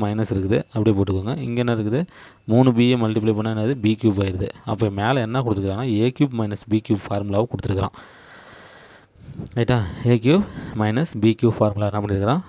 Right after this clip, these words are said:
கொடுத்துருக்கிறான். அதை நான் இந்த இடத்துல அப்படியே போட்டுக்கிறேன். ஏ கியூப் மைனஸ் பி கியூப் வடிவில் கொடுத்துருக்கிறான். டிவைடட் by, கீழே என்ன கொடுத்துருக்கிறான் பாருங்க. இது என்னது? முந்நூத்தி நாற்பத்தி மூணு ஏன்னு நான் சொல்லியிருக்கிறேன்.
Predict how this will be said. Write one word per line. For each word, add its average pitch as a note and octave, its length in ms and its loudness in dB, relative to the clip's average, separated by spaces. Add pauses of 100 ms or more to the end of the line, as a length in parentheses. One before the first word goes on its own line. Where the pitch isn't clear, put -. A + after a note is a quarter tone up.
(160)
கொடுத்துருக்கிறான். G2+ 480 2
அதை A2 160 2
நான் G#2 100 0
இந்த G2+ 140 -2
இடத்துல G2+ 180 -4
அப்படியே G#2 420 2
போட்டுக்கிறேன். F#2+ 340 -4
ஏ G#2 280 0
கியூப் D#3 160 2 (120)
மைனஸ் G2+ 400 -2
பி G#2 220 0
கியூப் G#2 140 6
வடிவில் G2+ 320 4
கொடுத்துருக்கிறான். G2 480 0 (140)
டிவைடட் G#2 400 4
by, B2+ 180 0 (420)
கீழே C#3+ 240 4
என்ன A#2 160 2
கொடுத்துருக்கிறான் G2+ 420 -2
பாருங்க. G2+ 320 -2 (400)
இது A2+ 160 4
என்னது? A#2+ 340 2
முந்நூத்தி A#2+ 260 2
நாற்பத்தி G#2+ 400 2
மூணு G#2 240 -2
ஏன்னு A#2 380 2
நான் G#2+ 200 -2
சொல்லியிருக்கிறேன். F#2 480 -2